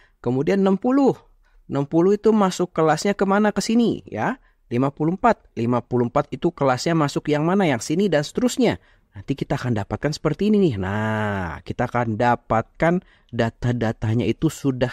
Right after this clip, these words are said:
kita hitung, kita masuk-masukkan. Sehingga kita bisa menghitung frekuensinya.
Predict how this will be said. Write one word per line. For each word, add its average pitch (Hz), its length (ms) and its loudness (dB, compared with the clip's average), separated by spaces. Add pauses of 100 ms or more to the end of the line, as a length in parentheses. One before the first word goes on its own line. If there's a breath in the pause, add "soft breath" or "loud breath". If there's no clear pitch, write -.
(160)
kita 160 320 -2
hitung, 165 400 -2
kita 131 240 0
masuk-masukkan. 113 720 -2 (400 soft breath)
Sehingga 190 320 2
kita 240 240 2
bisa 208 320 0
menghitung 208 400 0
frekuensinya. 143 800 -4